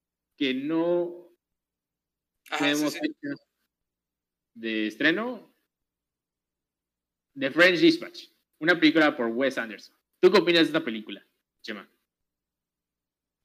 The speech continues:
Speaker 2: Pues, creo que, creo que hemos hablado, mencionado esta película, de hecho, en nuestros, los anteriores dos episodios del podcast. Pues, ¿qué, qué más podemos decir? O sea, un director de renombre como él es Wes Anderson,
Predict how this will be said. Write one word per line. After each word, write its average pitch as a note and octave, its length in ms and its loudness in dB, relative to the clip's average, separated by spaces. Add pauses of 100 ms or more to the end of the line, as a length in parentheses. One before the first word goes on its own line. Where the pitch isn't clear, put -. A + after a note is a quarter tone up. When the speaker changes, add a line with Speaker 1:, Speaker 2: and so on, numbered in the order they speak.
(140)
Speaker 2:
Pues, - 720 -4 (140)
creo D#3+ 160 -4
que, C#3 420 0
creo - 160 -12
que A3+ 120 2
hemos D3+ 220 0 (120)
hablado, C3 420 -2 (100)
mencionado C3+ 380 -4
esta C#3+ 220 -6
película, A#2+ 520 -6
de A2+ 140 -8
hecho, A#2 160 -8
en B2 60 -10
nuestros, A2+ 560 -16 (400)
los A#2+ 120 -8
anteriores B2+ 520 -4
dos B2 160 -6
episodios A#2+ 400 -8
del G#2 140 -12
podcast. - 680 -10 (580)
Pues, - 360 -8 (760)
¿qué, - 140 -12
qué G#3+ 100 0
más G#3+ 160 0
podemos C#3+ 220 -4
decir? B2+ 220 -6
O C3 60 -4
sea, C3+ 220 -2 (100)
un D3+ 120 -10
director C#3 360 -2
de C3 120 -4
renombre A#2 400 -12
como A#2 120 -14
él A#2 60 -10
es A2+ 140 -10
Wes A2+ 180 -8
Anderson, C#3 720 -8